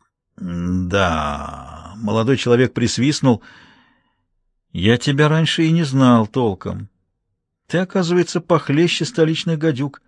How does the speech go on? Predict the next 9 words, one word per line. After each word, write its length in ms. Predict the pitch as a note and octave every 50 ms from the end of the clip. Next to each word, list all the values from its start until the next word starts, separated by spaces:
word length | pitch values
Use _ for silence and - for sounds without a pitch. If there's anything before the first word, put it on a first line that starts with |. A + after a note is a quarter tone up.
| _ _ _ _ _ _ _ _ _ _
«Спасибо 560 | - - - - B2+ G#2 - - - G#2+ G#2+
за 120 | G#2+ A#2 -
комплимент, 520 | - B2 A#2+ - D3+ D#3 E3 D3+ C#3 -
ненаглядный. 580 | A#2 A#2 B2 B2+ B2+ C3+ C3+ B2 G#2+ G#2 G2 - - - -
Так 120 | - A#2+ A2
берёшься?» 500 | A2 B2 C#3+ F#3 G3+ - - - - - _ _ _ _ _ _ _ _ _ _ _ _ _ _ - - - - _ _
«Согласен. 640 | - - C3+ C#3 C#3+ D3+ B2 G2+ - F2+ D#2 D#2 - _ _ _ _ _ _ _ _ _
Или 280 | - C3+ D3+ D3+ D3 B2+
всё, 420 | - - - - F#3+ G#3+ G#3+ -